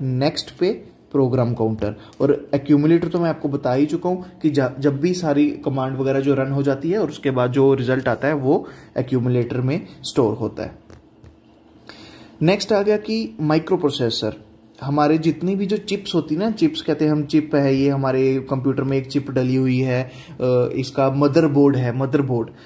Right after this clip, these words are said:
ठीक है। उसमें क्या होता है? उसमें एक microprocessor लगा होता है जो main part होता है, जिस, जो सारी working वगैरह संभालता है। तो microprocessor की कितनी types आ गई? ये आ गई सबसे पहले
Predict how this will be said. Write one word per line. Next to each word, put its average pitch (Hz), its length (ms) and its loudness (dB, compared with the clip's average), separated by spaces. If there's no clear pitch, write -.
ठीक 147 140 0
है। 156 100 0
उसमें 165 320 -2
क्या 170 100 2
होता 156 180 2
है? 185 60 0
उसमें 180 260 2
एक 180 180 -2
microprocessor 143 640 2
लगा 127 180 4
होता 127 200 0
है 135 60 -2
जो 170 260 0
main 147 420 2
part 127 200 0
होता 120 240 -4
है, 117 220 -6
जिस, 127 320 -8
जो 139 160 0
सारी 139 260 2
working 135 420 -2
वगैरह 123 300 0
संभालता 117 480 -4
है। 107 80 -6
तो 196 340 0
microprocessor 160 800 0
की 175 160 -8
कितनी 143 400 -2
types 143 280 0
आ 147 100 0
गई? 160 220 -2
ये 165 180 4
आ 170 140 2
गई 143 180 2
सबसे 160 320 -2
पहले 131 400 -2